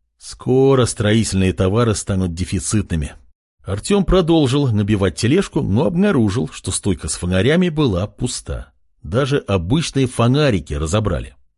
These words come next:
А это проблема. Ладно, тогда куплю лампочек и генератор, а также нужен новый телевизор для матери и... Не успел парень додумать, как здание сильно тряхнуло, отчего затрещали стеллажи,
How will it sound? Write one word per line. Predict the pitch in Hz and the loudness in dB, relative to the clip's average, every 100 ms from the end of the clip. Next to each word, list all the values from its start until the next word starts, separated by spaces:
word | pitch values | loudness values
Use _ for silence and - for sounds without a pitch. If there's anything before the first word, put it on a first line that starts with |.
| _ _ - | _ _ -10
А | 90 | -6
это | 85 127 180 | -2 -2 -2
проблема. | 170 - 175 147 113 95 85 82 71 - - _ | -2 0 0 2 0 0 -2 -4 -6 -10 -20 _
Ладно, | - 110 - 85 69 - | -10 -10 -8 -12 -12 -12
тогда | - 92 110 | -8 -4 -2
куплю | 110 92 104 | -2 0 0
лампочек | 104 165 120 - 78 - | 2 0 -2 -8 -12 -8
и | - | -6
генератор, | 151 117 147 127 90 69 65 - _ | -2 0 2 0 0 -6 -12 -16 _
а | - | -10
также | - 113 98 | -6 -2 0
нужен | 107 92 90 98 | 2 2 0 2
новый | 131 113 | 2 0
телевизор | - 101 92 87 76 | 0 0 0 -2 -4
для | 65 82 | -6 0
матери | 156 180 165 143 | 2 0 0 -2
и... | - 143 143 127 113 - _ _ _ _ | -2 -2 0 0 -2 -6 _ _ _ _
Не | 92 120 | 0 0
успел | 160 - - 214 185 | 0 -2 0 2 2
парень | - 175 170 143 | 2 2 4 2
додумать, | 120 127 127 180 98 - - | 2 2 2 2 0 -6 -6
как | 87 92 | -4 -2
здание | 101 165 190 165 151 | 0 2 2 2 2
сильно | 120 - 208 180 165 | 0 0 2 4 2
тряхнуло, | - 127 170 120 98 76 57 - | 0 -2 -2 0 0 -2 -8 -12
отчего | 69 - 90 110 | -10 -6 -2 0
затрещали | 92 90 95 - 95 92 | 0 0 0 0 0 -2
стеллажи, | - 107 113 120 78 64 | -2 0 0 0 -4 -10